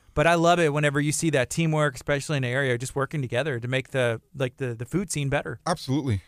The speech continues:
Speaker 2: Absolutely. And that's, that's what we're about. That's what we've learned also when we did this. We didn't know, you know, we thought it was just us against everybody, but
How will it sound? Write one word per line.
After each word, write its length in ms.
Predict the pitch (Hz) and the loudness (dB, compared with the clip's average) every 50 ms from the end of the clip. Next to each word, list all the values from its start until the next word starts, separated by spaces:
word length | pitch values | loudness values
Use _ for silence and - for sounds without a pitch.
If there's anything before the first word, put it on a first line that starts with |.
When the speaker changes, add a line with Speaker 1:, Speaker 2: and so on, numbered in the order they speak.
| - | -10
Speaker 2:
Absolutely. 460 | - 120 117 - 117 117 120 107 90 87 _ - | -10 -10 -10 -8 -8 -8 -8 -8 -8 -10 _ -8
And 160 | - 120 104 110 | -6 -4 -2 -2
that's, 240 | 110 - - - - | -2 -4 -8 -12 -8
that's 200 | - 110 101 - | -6 -6 -6 -6
what 100 | 127 104 104 | -8 -10 -8
we're 260 | 113 101 107 98 92 98 - - | -4 -2 0 0 -2 -4 -8 -10
about. 300 | 117 95 107 101 104 110 - | -6 -4 -2 -2 -2 -4 -4
That's 180 | - 113 101 - | -6 -6 -6 -6
what 120 | 143 113 | -6 -6
we've 180 | 127 110 101 90 | -4 -4 -2 0
learned 300 | 104 104 104 98 90 - - - | 0 0 0 0 -2 -4 -8 -8
also 280 | 113 107 101 - 113 104 | -8 -8 -8 -6 -8 -8
when 240 | 101 98 98 95 95 | -6 -6 -6 -6 -6
we 100 | 92 90 _ _ _ _ _ _ _ _ _ _ _ _ _ _ - | -6 -8 _ _ _ _ _ _ _ _ _ _ _ _ _ _ -4
did 120 | - 123 110 | -2 -2 -2
this. 140 | 95 - | -2 -2
We 60 | 143 135 | -2 -2
didn't 220 | 127 113 120 107 | -2 -2 -2 0
know, 180 | 110 117 104 98 | 0 2 2 2
you 60 | 107 | 2
know, 100 | 101 104 | 2 2
we 140 | 104 107 104 | 2 0 0
thought 160 | 92 113 107 | -2 -2 -2
it 20 | 101 | -2
was 140 | 98 87 | -2 -2
just 200 | 104 98 - - - 117 | -2 -4 -6 -6 -4 -2
us 240 | 107 101 - - | -2 -2 -2 -4
against 320 | 110 92 101 101 90 - - | -6 -4 -2 -4 -4 -4 -4
everybody, 240 | 110 101 95 110 101 | -4 -2 -2 -2 -2
but 160 | 95 113 | -2 -4